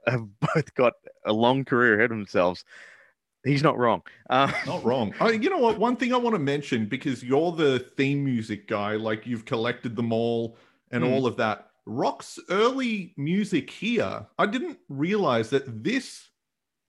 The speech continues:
Speaker 2: and then the Nation of Domination theme song that, like, Farouk is using, it's essentially a mix of those that becomes the next version of the Nation music.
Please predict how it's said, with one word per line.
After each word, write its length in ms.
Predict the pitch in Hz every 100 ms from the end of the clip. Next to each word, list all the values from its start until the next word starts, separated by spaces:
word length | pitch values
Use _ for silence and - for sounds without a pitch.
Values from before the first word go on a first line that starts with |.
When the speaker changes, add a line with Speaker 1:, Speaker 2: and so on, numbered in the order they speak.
| 156
Speaker 2:
and 140 | 160
then 160 | 170 185
the 100 | 165
Nation 520 | 131 139 170 - 175
of 100 | 139
Domination 720 | 151 147 131 131 135 - 120
theme 300 | 104 127 156
song 400 | 165 - 107 104 113
that, 220 | 117 -
like, 240 | 120 110
Farouk 420 | - 117 127 170 127
is 120 | 110
using, 560 | 113 170 180 101 95 - _ _ _
it's 200 | - 175
essentially 580 | 202 - 240 302 339 302
a 60 | 196
mix 380 | 135 160 - 185
of 200 | 131 113
those 400 | 131 139 120 -
that 200 | 127 127
becomes 540 | 117 - 139 139 120
the 200 | 117 127
next 460 | 113 123 139 - -
version 460 | 127 127 127 127
of 160 | 117 110
the 60 |
Nation 440 | 107 113 135 - 139
music. 400 | 113 107 110 -